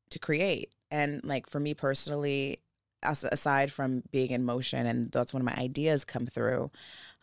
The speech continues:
um, A, I know I need to be not hungry.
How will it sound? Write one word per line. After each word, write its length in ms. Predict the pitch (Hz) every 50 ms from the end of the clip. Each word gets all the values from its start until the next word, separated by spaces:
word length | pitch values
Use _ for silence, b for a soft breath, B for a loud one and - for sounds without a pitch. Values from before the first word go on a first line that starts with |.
| - -
um, 540 | - 143 135 131 127 131 - 76 - - - - _ _ _ _ _ _ _ _ _ _ _ _ _ _ _ _ _ -
A, 180 | 156 156 156
I 60 | 156 151
know 200 | 151 139 143 143
I 60 | 151
need 160 | 156 156 151
to 80 | - 175
be 240 | - - 87 - - _ _ _ _ _ _ -
not 200 | 147 139 - -
hungry. 580 | - - 170 160 156 147 156 156 170 196 226